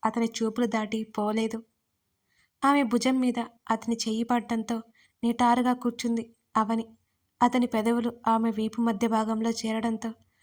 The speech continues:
కళ్ళు వెడల్పు చేసి ఊపిరి బిగబట్టింది. మెల్లిగా అతని పెదవులు పైకి కదులుతుండటంతో ఆమె కళ్ళు మత్తుగా మూసుకుపోయాయి.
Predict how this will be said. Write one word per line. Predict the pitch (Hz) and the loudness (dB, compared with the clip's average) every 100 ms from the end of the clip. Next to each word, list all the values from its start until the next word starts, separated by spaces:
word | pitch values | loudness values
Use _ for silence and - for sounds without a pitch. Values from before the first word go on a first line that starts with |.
| _ _ | _ _
కళ్ళు | 240 233 247 | 2 4 4
వెడల్పు | 220 220 226 - 226 | 2 0 -4 -4 -4
చేసి | 220 233 220 _ _ _ | -4 -6 -8 _ _ _
ఊపిరి | 233 233 240 233 | 0 2 2 0
బిగబట్టింది. | 220 226 226 226 226 226 - _ _ _ _ 233 | 0 0 0 0 -2 -2 -6 _ _ _ _ 2
మెల్లిగా | 240 240 240 247 247 | 4 4 2 0 -2
అతని | 226 226 | -4 -2
పెదవులు | 226 220 220 226 226 226 - | -2 0 0 -2 -4 -6 -4
పైకి | 226 233 - | -2 -2 -2
కదులుతుండటంతో | 240 226 233 226 226 226 220 233 226 - _ _ _ - | -2 0 0 -2 -2 -2 -2 -2 -4 -8 _ _ _ 2
ఆమె | 254 247 | 4 4
కళ్ళు | 254 233 226 240 | 2 -2 0 0
మత్తుగా | 226 214 214 254 240 233 | 0 -4 -4 0 2 0
మూసుకుపోయాయి. | 226 233 - 247 247 233 226 | 0 -4 -4 -4 0 0 -2